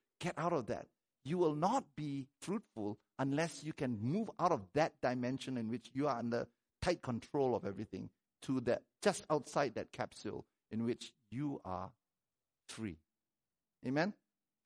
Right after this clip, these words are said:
Let us pray. Lord, we thank you for your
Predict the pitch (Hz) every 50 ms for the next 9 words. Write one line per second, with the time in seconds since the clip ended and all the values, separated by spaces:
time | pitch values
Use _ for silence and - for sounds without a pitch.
0 | _ - 117 113 101 92 - - 85 76 - _ _ _ _ _ _ _ _ _
1 | _ _ _ _ _ _ _ _ _ _ _ _ _ _ _ _ _ _ _ _
2 | _ _ _ _ _ _ _ _ _ _ _ _ _ _ _ _ _ _ _ _
3 | _ _ _ - 101 101 101 107 104 - 127 123 120 - 127 117 - - 107 98
4 | 98 90 90 90 92